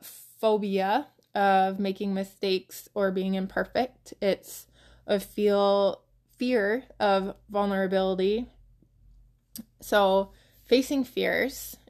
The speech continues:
in a gradual and consistent manner is the most effective way to overcome phobias or fears. And this is called exposure. This is what is used to treat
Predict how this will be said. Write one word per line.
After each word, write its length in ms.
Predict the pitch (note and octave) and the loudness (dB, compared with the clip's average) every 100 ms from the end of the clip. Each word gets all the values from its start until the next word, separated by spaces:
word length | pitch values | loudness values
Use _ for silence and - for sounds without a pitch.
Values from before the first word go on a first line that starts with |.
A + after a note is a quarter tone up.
| - | -6
in 100 | G3+ | -4
a 100 | G3 | -2
gradual 640 | G3+ F#3+ F#3+ G3 F#3+ F#3+ | 0 0 -2 -2 0 0
and 220 | - F#3+ | -2 -4
consistent 560 | F#3+ F#3+ F#3+ F#3+ - F#3+ | -4 -6 -6 -8 -8 -8
manner 420 | F#3+ F#3 F#3 F#3 - | -6 -6 -4 -6 -2
is 440 | G3 F#3 F3+ F3+ | -2 0 -4 -8
the 180 | - G3 | -4 0
most 580 | F#3+ G3 G3 F#3+ F#3+ - | 2 2 2 -2 -6 -8
effective 560 | F#3 F#3 F#3 F#3 F3+ | -8 -8 -8 -10 -10
way 260 | - - F3+ | -6 -6 -6
to 560 | - - F3 F3 F3 F#3 _ - _ _ _ | -8 -8 -4 -2 -4 -8 _ -20 _ _ _
overcome 680 | G#3 G3 F#3 F3+ E3 D#3 F#3+ - _ | 0 2 2 -2 -6 -6 -10 -14 _
phobias 600 | - F#3 F3+ E3+ G3 - | -6 -4 -2 -4 -6 -6
or 140 | F#3+ | -4
fears. 360 | F3+ - - G3 | -4 -6 -8 -6
And 160 | F#3 F3+ | -8 -8
this 140 | F3+ | -6
is 160 | F3 - | -8 -8
called 400 | - D#3+ F3 F3+ _ _ - | -4 -2 -2 -8 _ _ -4
exposure. 920 | G3 - - - - F#3+ F#3+ G3+ G3+ G#3 | -4 -4 -8 -6 0 0 0 0 0 0
This 220 | F#3+ F#3+ | -4 -6
is 200 | F#3+ F3+ | -8 -4
what 220 | F#3+ F3+ | -4 -4
is 280 | - G3 F3+ | -4 -6 -4
used 320 | F#3 F#3+ F#3+ - | -4 -4 -4 -10
to 100 | F#3 | -10
treat 640 | - G3 F#3 F#3 - | -6 -2 -2 -4 -10